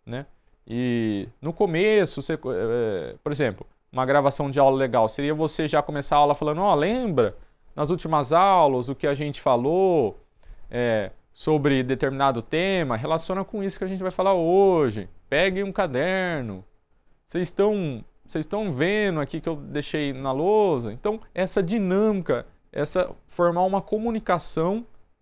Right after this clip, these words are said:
mesmo estando diante de câmeras, mostrar uma comunicação linear entre o professor e o aluno, tá?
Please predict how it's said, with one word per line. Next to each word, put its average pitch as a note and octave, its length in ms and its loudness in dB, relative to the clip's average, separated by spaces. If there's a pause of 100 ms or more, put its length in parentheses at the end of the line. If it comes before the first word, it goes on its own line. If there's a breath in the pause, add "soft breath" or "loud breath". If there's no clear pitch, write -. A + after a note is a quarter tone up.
mesmo G#3+ 480 0
estando E3+ 400 0
diante D3+ 460 0
de C3 100 -8
câmeras, D#3 560 0
mostrar E3 440 0
uma F#3 240 0
comunicação F#3 800 -4
linear D#3 580 -2 (280 soft breath)
entre C3+ 280 -6
o C3+ 40 -4
professor C#3+ 640 -4 (140)
e - 40 -10
o D3 60 -2
aluno, G#2+ 380 -2 (160)
tá? E3 220 -2